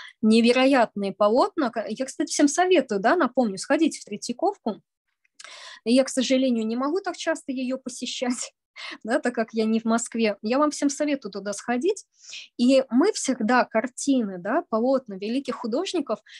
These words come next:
смотрим сначала издалека. Да, смотрим, с рас-,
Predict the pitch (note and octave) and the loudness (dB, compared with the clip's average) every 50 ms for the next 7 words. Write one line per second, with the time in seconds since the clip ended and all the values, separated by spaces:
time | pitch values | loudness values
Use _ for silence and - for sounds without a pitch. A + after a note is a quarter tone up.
0 | - - - - A#3 C#4 F#4+ G4 - E4 C#4 - A#3 A3 A3 - - C4+ D4 D4+ | -14 -10 -4 0 0 0 0 0 0 -2 -2 0 -2 -2 -2 0 0 2 2 2
1 | B3+ - - B3 B3+ A#3 G#3+ G3 G#3+ A3 A3+ A3+ - - A#3 G#3+ F#3+ E3+ F3 _ | 2 2 0 -2 -2 0 0 0 -2 -2 -2 -4 -6 -6 -6 -6 -6 -8 -12 _
2 | _ _ _ _ _ _ _ _ A3 G#3+ A#3+ C#4 C#4 - - - A3+ B3+ D#4+ - | _ _ _ _ _ _ _ _ -4 -2 0 0 -2 -4 -4 -2 0 0 0 0
3 | - B3 B3 - A3+ - - | -2 -4 -4 -6 -8 -12 -10